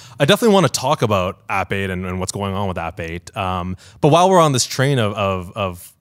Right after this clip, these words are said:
of thinking about your goals and achieving them and, and really looking at w-, who you wanna be, um, you know, you say you haven't written it down, but you might have run it in your head. I mean, what, what is it, what's on that sheet today? Like, what are you thinking about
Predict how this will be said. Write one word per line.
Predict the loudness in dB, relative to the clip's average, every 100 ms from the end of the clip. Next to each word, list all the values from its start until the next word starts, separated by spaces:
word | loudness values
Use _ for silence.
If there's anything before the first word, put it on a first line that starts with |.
| _ -10
of | -8 -8 -10
thinking | -18 -18 -8 -4 -4
about | -4 -6
your | -8
goals | -2 0 0 -2
and | -8
achieving | -8 -6 -4 -4
them | -4 -6
and, | -8 -10
and | -10 -6
really | -6 -6 -8 -12 _ -8
looking | -6 -4
at | -6
w-, | -8 -14 _ -20
who | -10 -6
you | -4
wanna | -6 -6
be, | -4 -4 -6 -12 _ -20 _ _ _
um, | -2 0 0 -2 -6 -10 _ _ _
you | -2
know, | 0
you | 2
say | 2
you | 2
haven't | 0 -2
written | -6 -8
it | -4
down, | -2 -2
but | -2
you | -4
might | -4 -6
have | -4
run | -6 -8
it | -8
in |
your | -10 -6
head. | -4 -4 -6 -14 _ _ _ _ -2
I |
mean, | 2 4
what, | 4 2
what | 4 2 2
is | 0
it, | -2 -2
what's | -6 -4
on | -2 0 0
that | -2 -4 _ _ _
sheet | -8 -8 -10
today? | -6 -4 -4 -6 -8
Like, | -2
what | 2 2
are |
you | 0 -2
thinking | -4 -6 -6
about | -6 -6 -8 -8